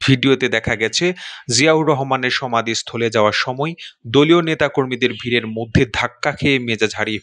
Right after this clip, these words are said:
ফেলতে দেখা যায় মির্জা ফখরুলকে। এ সময় তিনি এবং তার সহকারী ইউনুসকে দলের দুই নেতার গায়ে হাত তুলতেও দেখা যায়।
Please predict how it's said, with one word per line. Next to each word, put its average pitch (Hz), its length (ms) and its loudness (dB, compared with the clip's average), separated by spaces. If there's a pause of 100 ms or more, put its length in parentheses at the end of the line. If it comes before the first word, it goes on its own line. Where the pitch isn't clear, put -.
ফেলতে 110 260 0
দেখা 104 240 -2
যায় 151 180 0 (180)
মির্জা 131 320 2
ফখরুলকে। 95 580 -2 (140)
এ 139 140 2
সময় 135 360 -6
তিনি 135 200 2
এবং 127 260 0
তার 117 140 -2
সহকারী 123 600 -2 (340)
ইউনুসকে 156 520 2
দলের 127 360 0
দুই 127 180 0
নেতার 123 260 4 (100)
গায়ে 110 200 8
হাত 110 180 6 (140)
তুলতেও 117 280 4
দেখা 98 280 -2
যায়। 95 240 -2